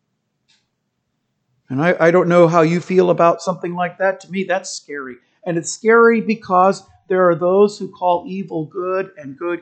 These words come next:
evil. And that's very, very close to what's called the unpardonable sin.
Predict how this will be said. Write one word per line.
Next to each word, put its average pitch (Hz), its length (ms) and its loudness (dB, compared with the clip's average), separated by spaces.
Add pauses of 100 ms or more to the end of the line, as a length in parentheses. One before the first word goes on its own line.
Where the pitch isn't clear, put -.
evil. 175 460 -10 (340)
And 156 200 -4
that's 180 240 -2
very, 160 640 -2
very 165 500 -2
close 196 460 -6
to 156 80 -12
what's 151 200 -14
called 151 280 -8
the 139 80 -8
unpardonable 117 440 -16
sin. 104 220 -20